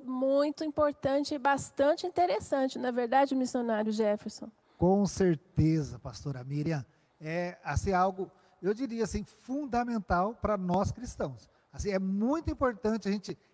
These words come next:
Speaker 2: entender o momento que nós estamos vivendo, tomar conhecimento, porque a coisa não é brincadeira não, tá bom? E hoje tá aí conosco o pastor Adão Nereu. Olá, pastor Adão Nereu, boa noite. Dá a sua saudação aí, meu irmão.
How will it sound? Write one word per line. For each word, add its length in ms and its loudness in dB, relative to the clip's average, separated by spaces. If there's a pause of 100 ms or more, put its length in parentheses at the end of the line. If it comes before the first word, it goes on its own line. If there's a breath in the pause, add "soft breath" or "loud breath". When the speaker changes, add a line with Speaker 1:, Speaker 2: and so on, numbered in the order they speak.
(120)
Speaker 2:
entender 880 0 (280)
o 80 -2
momento 580 0
que 120 -4
nós 160 -2
estamos 260 -10
vivendo, 320 -6
tomar 480 -2
conhecimento, 920 -6 (340)
porque 240 -4
a 80 -2
coisa 320 0
não 100 -4
é 80 2
brincadeira 580 -2
não, 220 -10 (260)
tá 120 -20 (100)
bom? 240 -2 (320)
E 80 0
hoje 280 0
tá 100 0
aí 160 2
conosco 720 0
o 60 0
pastor 760 0 (500)
Adão 380 -2
Nereu. 420 4
Olá, 380 2
pastor 300 2
Adão 240 0
Nereu, 400 4
boa 180 2
noite. 540 2
Dá 140 0
a 40 0
sua 160 -2
saudação 640 0
aí, 160 0
meu 80 -2
irmão. 320 -4